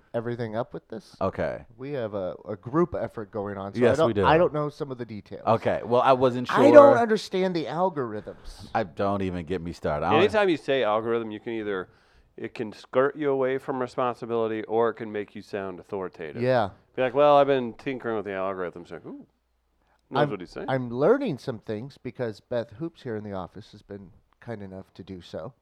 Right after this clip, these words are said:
Speaker 3: Hmm.
Speaker 2: Publicist
Speaker 1: And
Speaker 2: extraordinaire, Beth Hoops.
Speaker 1: And she nerds out and geeks out on this kinds of stuff.
Speaker 2: She does. She's really into it. She's like, Al-, Alma has it down to, like, a word science. Like, it's just
Speaker 1: Yeah, she
Speaker 2: very,
Speaker 1: has, like,
Speaker 2: she, she
Speaker 1: programs
Speaker 2: breaks
Speaker 1: that
Speaker 2: it down for you. And you're just
Speaker 1: show
Speaker 2: like,
Speaker 1: you
Speaker 2: "Oh."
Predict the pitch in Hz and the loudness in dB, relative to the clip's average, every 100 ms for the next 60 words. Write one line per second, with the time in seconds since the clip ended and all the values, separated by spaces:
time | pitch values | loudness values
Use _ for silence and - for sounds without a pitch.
0 | _ 95 80 - _ - 123 98 85 85 | _ -16 -16 -18 _ -4 -2 -2 -4 -8
1 | 76 - 90 78 76 98 90 71 - 69 | -12 -10 -6 -6 -6 -10 -8 -12 -12 -14
2 | - - 110 107 101 - 135 135 123 120 | -14 -10 -8 -8 -10 -12 -8 -8 -6 -4
3 | 120 107 104 117 117 104 113 98 110 120 | -4 -4 -4 -4 -4 -8 -16 -10 -8 -6
4 | 147 87 85 - 87 90 - - - 101 | -6 -10 -16 -18 -20 -20 -20 -18 -10 -4
5 | 98 117 92 - 127 87 69 92 113 104 | 2 4 4 0 -4 -4 -6 0 2 2
6 | 95 87 - _ - - _ 120 135 127 | 0 -4 -10 _ -20 -20 _ -4 -4 -2
7 | 104 135 143 135 135 127 - - - 117 | -4 -4 2 6 6 6 -2 -10 0 4
8 | 127 - 156 185 120 123 107 95 110 107 | 6 8 6 6 2 2 0 -4 -2 -2
9 | - 107 95 92 85 98 165 - - 71 | -4 -2 0 0 0 4 4 4 -4 -6
10 | 58 50 - _ _ _ _ - 80 98 | -10 -14 -18 _ _ _ _ -10 -8 -8
11 | - 113 92 - 101 107 104 98 90 87 | -8 -6 -6 -4 -2 2 2 2 0 0
12 | 139 131 120 113 123 147 143 135 135 131 | -2 -4 -4 -4 -2 0 -2 0 0 2
13 | 110 135 107 101 92 117 143 131 95 87 | 4 2 2 -2 0 4 4 4 -2 -2
14 | 87 143 127 123 120 117 113 107 - - | -2 2 2 2 0 0 -2 -4 -8 -16